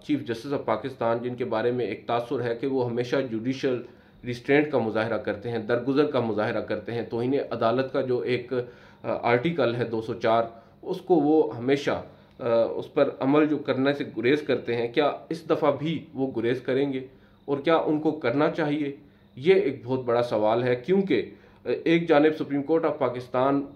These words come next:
इस तरह स्विफ्टली इस मुकदमे को लेकर चली है और पूरी कौम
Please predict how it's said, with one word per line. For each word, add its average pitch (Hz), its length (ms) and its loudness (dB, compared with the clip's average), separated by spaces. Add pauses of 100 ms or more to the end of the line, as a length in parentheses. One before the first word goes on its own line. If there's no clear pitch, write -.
(420)
इस 202 220 -4
तरह 175 160 2
स्विफ्टली 175 460 0
इस - 220 -4
मुकदमे 139 360 2
को 151 100 0
लेकर 123 380 0
चली 127 320 0
है 101 380 -6 (280)
और 120 460 2
पूरी 196 200 2
कौम 190 480 8